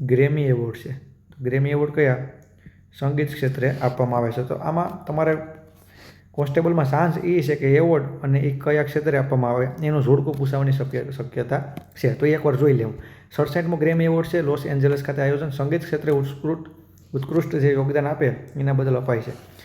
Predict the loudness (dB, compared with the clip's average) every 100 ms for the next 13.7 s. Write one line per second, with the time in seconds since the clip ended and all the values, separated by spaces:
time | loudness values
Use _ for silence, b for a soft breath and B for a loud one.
0 | B B 0 2 2 2 2 2 2 0
1 | 0 0 0 0 0 2 2 2 2 0
2 | 0 -2 0 0 0 0 -2 -4 -4 2
3 | 4 2 0 -8 -4 -2 0 0 -2 -2
4 | 0 2 2 2 -2 -4 -4 -4 -2 -2
5 | -2 -2 -6 -8 -4 2 2 2 0 0
6 | 2 4 2 -2 -10 B B B B 0
7 | 2 2 -4 -4 -2 -2 -4 -6 -10 -4
8 | -2 0 0 0 0 0 0 0 2 2
9 | 2 -2 0 -2 -2 -4 -2 -2 -2 0
10 | 2 2 -2 -10 -16 B B B B B
11 | B B B _ _ -20 -20 -20 -14 0
12 | 4 4 4 0 0 -2 0 0 2 2
13 | 0 0 -4 -4 -6 -6